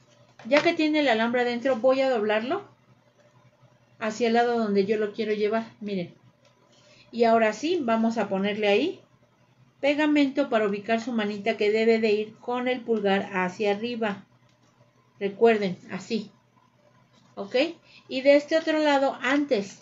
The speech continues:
de poner la manita, vamos a utilizar estas piedritas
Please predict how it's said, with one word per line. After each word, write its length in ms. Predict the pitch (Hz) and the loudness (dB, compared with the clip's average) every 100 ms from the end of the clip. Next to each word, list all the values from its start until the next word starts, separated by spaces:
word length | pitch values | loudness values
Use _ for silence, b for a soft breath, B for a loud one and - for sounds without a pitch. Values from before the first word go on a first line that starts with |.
| - - | -16 -6
de 140 | 202 247 - | -2 -2 -2
poner 300 | 247 226 226 | -2 0 0
la 120 | 233 | 0
manita, 520 | 226 220 196 226 226 B B _ | 0 -2 -4 -6 -6 B B _
vamos 340 | 220 247 294 285 | -6 -2 0 0
a 60 | |
utilizar 440 | 233 220 208 202 240 | -2 -4 -6 -2 -2
estas 360 | 247 247 226 | -2 -4 -4
piedritas 560 | - 180 202 226 302 381 | -2 0 0 -2 -4 -4